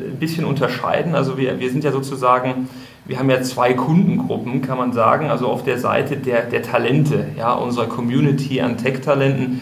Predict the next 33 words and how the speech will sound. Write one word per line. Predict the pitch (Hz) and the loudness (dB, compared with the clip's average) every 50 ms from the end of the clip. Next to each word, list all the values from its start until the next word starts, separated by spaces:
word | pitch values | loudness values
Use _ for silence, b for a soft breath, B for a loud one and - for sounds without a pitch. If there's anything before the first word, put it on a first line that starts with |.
| - - | -8 -8
sind | - 135 139 127 127 | -2 -2 0 0 0
wir | 123 | -2
voll | 123 120 - 131 - 160 185 | -2 -2 0 2 2 2 2
international. | 175 175 170 156 147 147 - - - 131 117 113 117 127 - - - - - - - - - | 0 0 0 0 2 0 0 -2 -2 0 2 4 4 4 4 2 0 -2 -2 -4 -4 -4 -4
Das | 123 - - - | -6 -6 -6 -6
ist, | 139 135 - 135 127 - | -4 -4 -4 -6 -8 -6
ähm, | - - 120 117 117 117 117 117 117 117 117 117 B B B B - | -4 -2 0 0 0 -2 -4 -6 -8 -10 -12 -12 B B B B -14
die | - - - - - - 143 | -14 -12 -12 -12 -12 -10 -6
haben | 135 135 135 | -4 0 0
wir | 139 135 | 2 2
auf | - - - | 0 0 -2
der | 135 131 | -4 0
ganzen | - 127 135 - - - 131 117 | 2 2 4 4 2 2 2 2
Welt | - - - 135 180 - - | 4 4 6 4 4 2 2
Leute, | - 139 143 147 151 151 151 | 2 4 4 4 2 0 0
die | 143 139 | 0 0
bei | 139 123 | 2 2
uns | - 135 139 139 | 0 0 -2 -2
in | - 139 | -2 0
der | 131 127 123 127 | 2 2 2 2
Community, | 120 - 120 120 127 139 131 127 - - 127 117 117 120 - | 0 -2 -2 0 2 2 2 0 0 -2 -4 -4 -4 -4 -4
äh, | - - - - - - - | -4 -4 -4 -6 -10 -8 -4
drin | - 127 143 165 190 | 0 2 4 4 4
sind | 170 - 160 - 139 | 4 2 2 0 0
und | 131 | 0
die | 123 135 131 - | -2 -2 -2 -2
wir | 127 135 156 147 | -2 -2 0 0
unterstützen | 147 151 143 139 143 139 - 147 143 - - 135 | 0 0 -2 -2 -2 -4 -4 -6 -4 -4 -4 -4
und | 135 - 127 127 | -4 -4 -4 -4
die | 127 - | -6 -6
uns | - - - - - | -4 -4 -2 -2 0
auch | - - 180 - | 0 0 0 0
unterstützen. | - - 170 175 170 165 - - 175 165 - - 190 180 175 | -2 -2 -2 -2 -2 -2 -4 -4 -6 -6 -6 -4 -4 -4 -4